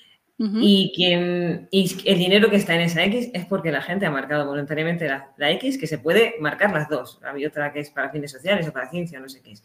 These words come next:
Speaker 1: Ujú.
Speaker 2: <laughs> Eh, luego la pregunta, eh, si realmente nos sostenemos con los dulces, mm, realmente no. <laughs>
Speaker 1: Ujú.
Speaker 2: O sea, mm, sí que es verdad que ahora tenemos muchas menos monjas mayores, pero hasta hace unos años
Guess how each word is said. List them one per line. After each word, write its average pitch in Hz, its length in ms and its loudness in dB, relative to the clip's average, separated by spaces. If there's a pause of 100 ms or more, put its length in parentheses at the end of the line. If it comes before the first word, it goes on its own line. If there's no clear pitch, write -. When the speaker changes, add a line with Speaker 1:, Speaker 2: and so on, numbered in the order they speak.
Speaker 1:
Ujú. 226 340 0 (400)
Speaker 2:
<laughs> 220 460 0 (480)
Eh, 190 280 8
luego 208 240 4
la 175 180 6
pregunta, 226 800 2
eh, 170 360 4
si 170 200 -2
realmente 202 420 2
nos 214 140 2
sostenemos 190 440 -2
con 175 140 0
los 156 160 2
dulces, 170 540 -2 (240)
mm, 156 800 -2 (100)
realmente 202 500 2
no. 123 160 -6 (200)
<laughs> 208 540 -4
Speaker 1:
Ujú. 233 360 0
Speaker 2:
O 185 60 2
sea, 175 540 6
mm, 175 280 -4 (560)
sí 202 160 -2
que 233 60 4
es 220 60 4
verdad 220 240 4
que 202 80 2
ahora 190 380 6
tenemos 180 340 0
muchas 196 280 0
menos 190 240 0
monjas 180 300 -4
mayores, 180 420 -2
pero 143 140 -2
hasta 143 240 -8
hace 170 500 -4
unos 165 320 -4
años 180 400 -6